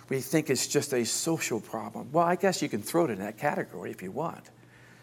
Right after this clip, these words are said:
But the bigger category is, is that the enemy of our soul, who is the enemy of Christ, who's the enemy of the kingdom of God,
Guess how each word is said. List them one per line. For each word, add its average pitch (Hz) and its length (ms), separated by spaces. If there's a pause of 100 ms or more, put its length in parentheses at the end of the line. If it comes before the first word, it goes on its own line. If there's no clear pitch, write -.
(420)
But - 120
the 110 60
bigger 127 360
category 107 720
is, 110 440 (1200)
is 127 180
that 135 200
the 131 160
enemy 165 320
of 120 220
our 143 200
soul, - 600 (560)
who - 120
is 123 140
the 123 80
enemy 131 360
of 107 120
Christ, 113 480
who's 120 160
the 113 120
enemy 113 320
of 104 80
the 104 80
kingdom 107 380
of 92 120
God, 117 340